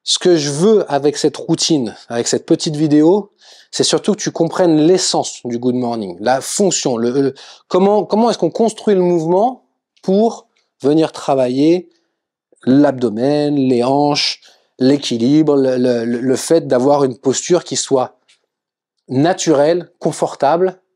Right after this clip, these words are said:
et forte. Tu peux faire, maintenant que t'as compris comment faire ces mouvements-là,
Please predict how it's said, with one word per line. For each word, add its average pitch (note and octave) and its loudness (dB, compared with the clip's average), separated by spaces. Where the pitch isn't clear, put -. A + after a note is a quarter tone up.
et A#2+ -6
forte. - -8
Tu - -2
peux G3+ 2
faire, G#3+ 0
maintenant C#3+ -2
que - -6
t'as C#3 -2
compris - -4
comment B2+ -2
faire - -4
ces A#2 -4
mouvements-là, A2 -2